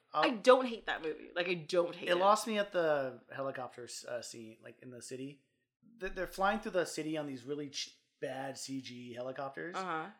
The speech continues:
Speaker 1: And I, I was like, "Okay." I, everything from there I didn't like.
Speaker 2: I didn't watch the whole, I didn't rewatch the whole movie.
Speaker 1: I like it. The, the, the bridge scene's cool.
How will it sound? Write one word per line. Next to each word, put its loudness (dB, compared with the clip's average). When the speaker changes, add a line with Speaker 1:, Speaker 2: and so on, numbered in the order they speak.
Speaker 1:
And -4
I, -4
I -4
was -10
like, -10
"Okay." -14
I, -4
everything -4
from -10
there -8
I -10
didn't -14
like. -20
Speaker 2:
I -20
didn't -14
watch -18
the -18
whole, -20
I -16
didn't -20
rewatch -20
the -20
whole -20
movie. -20
Speaker 1:
I -4
like 0
it. -10
The, -8
the, -6
the -6
bridge -4
scene's -4
cool. -2